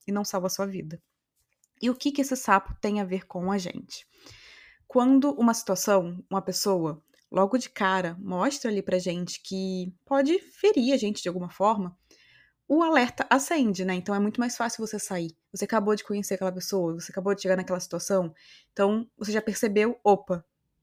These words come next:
isso aqui é um perigo de algum modo pra mim." E eu saio. Você não se apegou. Você não teve tempo de conhecer aquilo e se ajustar àquilo ali ainda. Então, você não se deixou envolver por aquilo ou por aquela pessoa.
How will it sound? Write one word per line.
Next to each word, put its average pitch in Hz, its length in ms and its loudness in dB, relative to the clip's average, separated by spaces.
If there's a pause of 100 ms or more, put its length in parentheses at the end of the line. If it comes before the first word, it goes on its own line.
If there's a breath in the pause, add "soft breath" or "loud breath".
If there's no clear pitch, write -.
(200)
isso 185 160 -6
aqui 190 540 -4
é 196 60 -2
um 190 60 0
perigo 208 580 0
de 202 120 -8
algum 202 200 0
modo 190 340 4
pra 208 160 0
mim." 226 240 4 (600)
E 185 80 0
eu 170 100 0
saio. 175 480 0
Você - 160 -8
não 185 160 -2
se - 140 -4
apegou. 202 560 2 (380 loud breath)
Você - 120 -4
não 196 80 2
teve 196 360 -2
tempo 240 340 0
de 208 160 -2
conhecer 214 560 2
aquilo 240 340 -2
e 233 40 0
se - 120 -4
ajustar 214 480 0
àquilo 190 240 -4
ali 175 140 -2
ainda. 156 340 -2 (460 loud breath)
Então, 185 160 2
você 196 180 2
não 208 140 2
se 214 100 -4
deixou 220 360 0
envolver 269 600 6
por 240 160 -2
aquilo 233 460 -4
ou 233 260 4
por 196 160 -4
aquela 190 220 -2
pessoa. 180 500 -2